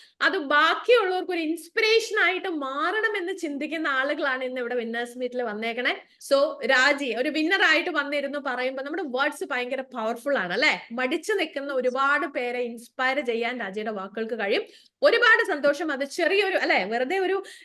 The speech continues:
എന്താ പറയണ്ടേ, just പാസ്സായി പോണ ഒരാളല്ല, ഫോർ ഹൺഡ്രഡ് സ്കോർ മേടിച്ച ഒരാളാണ്. അതേപോലെ തന്നെയാണ് തൊട്ട് മുമ്പ് സംസാരിച്ച ക്രിസ്റ്റീം അല്ലെ, രണ്ട് module-ിനാണ് ഫോർ ഹൺഡ്രഡ് above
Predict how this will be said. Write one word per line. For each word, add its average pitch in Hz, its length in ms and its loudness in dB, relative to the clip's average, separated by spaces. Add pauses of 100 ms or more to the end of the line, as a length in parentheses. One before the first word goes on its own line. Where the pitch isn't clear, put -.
(260)
എന്താ 262 280 2
പറയണ്ടേ, 269 320 4
just 269 440 0
പാസ്സായി 320 420 2
പോണ 359 260 -2
ഒരാളല്ല, 302 840 0 (100)
ഫോർ 247 220 -4
ഹൺഡ്രഡ് 262 280 -4
സ്കോർ 254 400 2
മേടിച്ച 240 460 -2
ഒരാളാണ്. 226 460 0 (300)
അതേപോലെ 349 600 0
തന്നെയാണ് 320 300 0
തൊട്ട് 269 200 2
മുമ്പ് 269 180 -2
സംസാരിച്ച 247 520 -4
ക്രിസ്റ്റീം 220 440 -4
അല്ലെ, 339 140 2
രണ്ട് 277 600 -2 (200)
module-ിനാണ് 320 640 -2
ഫോർ 262 180 -6
ഹൺഡ്രഡ് 262 280 -4
above 262 260 -2